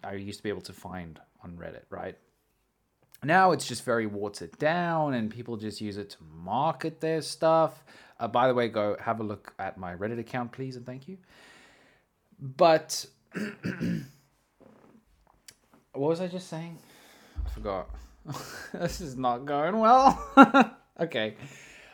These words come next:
I was talking about Reddit for some reason, and I don't know what I was talking about Reddit for. So, something that I'm gonna be doing is talking about the news. That, that's, that's what I was on about,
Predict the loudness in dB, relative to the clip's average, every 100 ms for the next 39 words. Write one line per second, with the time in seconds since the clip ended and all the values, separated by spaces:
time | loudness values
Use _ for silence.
0 | -12 0 2 2 -2 -4 -4 -4 -8 -8
1 | -8 -10 -6 -6 -6 -8 -12 _ -10 -8
2 | -8 -14 -18 -20 -14 -10 -6 -6 -6 -8
3 | -10 -16 -20 -20 -18 -16 -14 -14 -16 -16
4 | -18 -18 -18 -18 -18 -20 -20 _ -20 -20
5 | -20 _ 4 8 8 6 2 _ _ _
6 | _ _ _ _ _ -2 2 2 4 4
7 | 4 2 0 0 0 0 0 2 0 -2
8 | -4 0 2 2 0 -4 -8 -12 -18 -4
9 | -2 -2 -4 -2 2 2 4 6 6 4
10 | -2 -6 -2 -4 -2 -4 -2 -2 -2 -4
11 | -8 -10